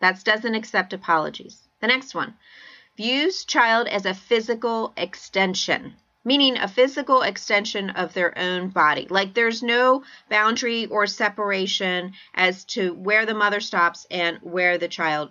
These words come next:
begins. So narcissistic moms,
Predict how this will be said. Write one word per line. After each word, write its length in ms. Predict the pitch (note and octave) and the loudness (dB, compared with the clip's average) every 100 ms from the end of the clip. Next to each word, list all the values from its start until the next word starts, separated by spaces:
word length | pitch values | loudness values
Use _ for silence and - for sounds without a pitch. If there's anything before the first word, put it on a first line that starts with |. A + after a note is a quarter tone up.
| _ | _
begins. 520 | D#3+ G3+ D3 - - _ _ | -6 0 0 -2 -16 _ _
So 300 | - G#3 F3 - _ _ _ - | -2 0 0 -4 _ _ _ -2
narcissistic 680 | G#3 B3+ D4+ E4 E4 C#4+ C4 | 2 2 0 -6 -6 -6 -4
moms, 680 | A3+ G#3 G3+ F#3+ F#3+ F#3+ | 2 4 4 4 0 -6